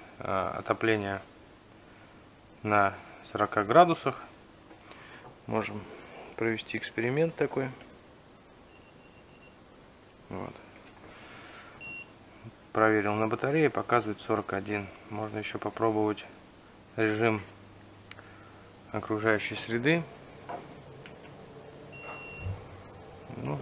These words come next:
тридцать восемь и четыре. Но они, конечно, отличаются, а, потому что, а,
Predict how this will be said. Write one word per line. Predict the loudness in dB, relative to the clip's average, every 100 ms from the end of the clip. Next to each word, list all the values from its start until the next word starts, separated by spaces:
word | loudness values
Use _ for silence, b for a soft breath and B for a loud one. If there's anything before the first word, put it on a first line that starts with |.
| -6
тридцать | -2 0 2
восемь | 4 4 2
и | -2
четыре. | -2 -2 4
Но | 6
они, | 6 6
конечно, | 6 6 6 4
отличаются, | 4 2 6 6 4 -2 -6 -6 -14 B B B B B B B B -16 -16 -10
а, | -6 -6 -6 -8 -8
потому | 0 2 2
что, | 2 4 4 2 B B B B B -16 -16 -14 -14 -16 -16 -16 -16 -16 B B B B -16 -14 -8
а, | -4 -4